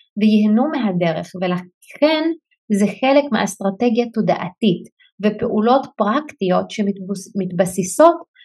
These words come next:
על מנהיגות קודם כל, כי אנחנו צריכות לקחת אחריות ומחויבות. אה, וזה ממש להקנות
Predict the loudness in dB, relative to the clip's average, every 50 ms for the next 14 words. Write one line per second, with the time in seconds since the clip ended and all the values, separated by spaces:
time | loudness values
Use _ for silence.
0 | -6 0 4 4 6 6 4 4 4 4 4 4 4 2 2 0 0 -2 0 4
1 | 4 6 6 4 2 0 2 2 2 2 0 -2 -4 -4 -2 -4 -6 -8 -8 -8
2 | -8 -6 -6 -4 -6 -4 -4 -4 -4 -4 -4 -6 -2 0 0 0 0 -2 -2 2
3 | 2 2 2 2 0 -4 -4 -2 -2 0 0 2 0 0 -2 -8 _ _ _ _
4 | _ _ _ _ _ 0 2 4 4 4 4 2 0 -2 -2 0 0 0 0 -2
5 | -6 -14 _ -12 -8 -6 -4 -2 -2 0 0 -2 -2 -4 -6 -6 -6 -6 -6 -8
6 | -6 -4 -2 -2 -2 -2